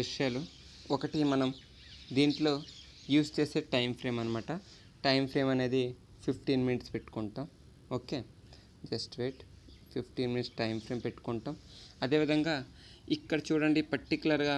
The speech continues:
మీకు ఇక్కడ చూపిస్తాను. ఇది లాస్ట్ డే ఎప్పుడు పదో తారీఖు క్లోజింగ్ క్యాండిల్ అనేది మన క్యాండిల్ అక్కడ క్లోజ్ ఇచ్చింది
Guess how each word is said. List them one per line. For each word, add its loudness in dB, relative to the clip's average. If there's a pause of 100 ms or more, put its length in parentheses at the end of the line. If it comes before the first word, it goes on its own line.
(120)
మీకు -2 (460)
ఇక్కడ -8 (100)
చూపిస్తాను. -6 (1500)
ఇది 2 (100)
లాస్ట్ 8
డే 10 (840)
ఎప్పుడు 0 (120)
పదో 2 (100)
తారీఖు 2 (200)
క్లోజింగ్ 4
క్యాండిల్ 4
అనేది 4 (360)
మన 2 (180)
క్యాండిల్ 6
అక్కడ 0
క్లోజ్ 2
ఇచ్చింది 0